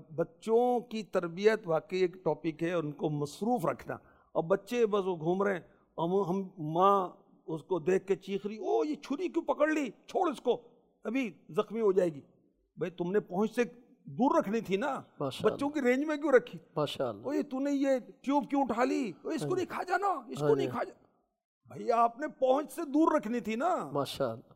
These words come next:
Speaker 2: ماشاءاللہ۔
Speaker 1: تو اور بہت ساری
Speaker 2: سبحان اللہ۔
Speaker 1: احتیاطیں ہیں،
Speaker 2: جی۔
Speaker 1: اس کو پیش نظر رکھیں۔ خیر، آ، بچوں کو، بچیوں کو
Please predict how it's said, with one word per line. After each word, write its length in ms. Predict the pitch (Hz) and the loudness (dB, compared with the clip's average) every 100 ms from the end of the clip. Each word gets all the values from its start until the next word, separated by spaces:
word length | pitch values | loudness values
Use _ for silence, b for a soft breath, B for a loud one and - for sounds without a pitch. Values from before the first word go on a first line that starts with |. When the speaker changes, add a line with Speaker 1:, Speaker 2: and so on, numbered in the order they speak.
| _ - | _ -6
Speaker 2:
ماشاءاللہ۔ 540 | 143 - - - - - _ _ _ 151 | -4 -4 -6 -8 -10 -20 _ _ _ -10
Speaker 1:
تو 60 | 196 _ | -10 _
اور 360 | 175 - 208 285 | -18 2 6 8
بہت 260 | 220 269 - | 6 0 2
ساری 20 | |
Speaker 2:
سبحان 180 | 262 254 | 2 4
اللہ۔ 120 | 226 | 2
Speaker 1:
احتیاطیں 440 | 190 185 170 180 | 2 0 0 -2
ہیں، 180 | 165 175 | -4 -4
Speaker 2:
جی۔ 140 | 139 | -4
Speaker 1:
اس 100 | 175 | -2
کو 100 | - | -2
پیش 300 | 208 180 165 | 0 2 2
نظر 280 | 180 170 147 | 0 0 -2
رکھیں۔ 240 | 135 - 180 | -2 -4 0
خیر، 200 | - 214 339 B B B B | 6 6 4 B B B B
آ، 200 | 143 143 | 2 4
بچوں 520 | 143 151 151 - 202 | 2 -2 2 6 6
کو، 400 | 165 185 185 185 175 | 6 4 4 2 -2
بچیوں 460 | 151 - 175 185 | -4 -2 -2 0
کو 360 | 180 165 165 | 0 0 0